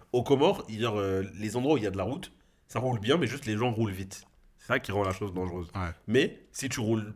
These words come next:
Speaker 1: bah, à un moment où il n'y a pas trop de, de circulation, tu peux bien rouler. Maintenant, il y a des endroits aux Comores dans le sud où il n'y a pas de route.
Speaker 2: Ok, mais là, par exemple, là, tu, tu vas deep dans le sujet des routes. Mais ça n'empêche pas que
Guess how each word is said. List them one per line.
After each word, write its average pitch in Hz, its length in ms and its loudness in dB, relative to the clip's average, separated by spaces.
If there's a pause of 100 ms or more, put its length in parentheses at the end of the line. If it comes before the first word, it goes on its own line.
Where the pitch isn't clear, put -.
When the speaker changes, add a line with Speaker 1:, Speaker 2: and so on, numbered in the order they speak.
Speaker 1:
bah, 95 100 -2
à 101 40 0
un 101 80 0
moment 107 360 2
où 98 60 -4
il 92 80 -8
n'y 101 80 -4
a 92 40 -2
pas 107 120 -2
trop 101 180 -4
de, 92 180 0
de 90 120 -6
circulation, 92 560 -2
tu 123 100 -6
peux 147 140 -4
bien 170 140 4
rouler. 127 280 2 (540)
Maintenant, 113 320 6
il 120 60 6
y - 20 2
a 95 60 2
des 101 180 -2
endroits 107 440 4
aux 95 60 -4
Comores 101 300 -2
dans 95 100 0
le 87 60 -2
sud 170 320 -4 (340)
où 123 100 -2
il 113 40 2
n'y - 60 2
a - 40 0
pas 196 140 4
de 165 80 0
route. 160 320 -2 (100)
Speaker 2:
Ok, 117 140 -2
mais 135 180 4
là, 123 140 0
par 113 140 -4
exemple, 117 260 -6
là, 120 60 0 (580)
tu, - 120 -20
tu 127 120 -6
vas 117 100 2
deep 127 240 -4
dans 120 120 0
le 107 40 0
sujet 110 240 -2
des 110 120 -2
routes. 101 340 -10 (100)
Mais 107 80 -6
ça 104 80 -2
n'empêche 104 300 0
pas 135 140 2
que 117 280 -2